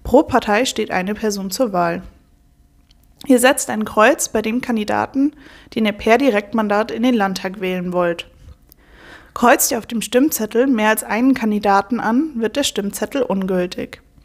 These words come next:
Wenn ihr euch doch noch einmal umentscheidet, macht deutlich, welches Kreuz zählen soll, zum Beispiel durch Schwärzen des falschen Kreuzes.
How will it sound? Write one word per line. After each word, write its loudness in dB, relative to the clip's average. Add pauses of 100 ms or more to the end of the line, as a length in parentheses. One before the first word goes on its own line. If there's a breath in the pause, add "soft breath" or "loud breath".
(600 soft breath)
Wenn 2
ihr 4
euch 2
doch 2
noch -2
einmal -4
umentscheidet, -2 (100)
macht -4
deutlich, 0
welches -2
Kreuz -2
zählen 2
soll, -4 (320)
zum -2
Beispiel 0
durch 0
Schwärzen 0
des 0
falschen 0
Kreuzes. -10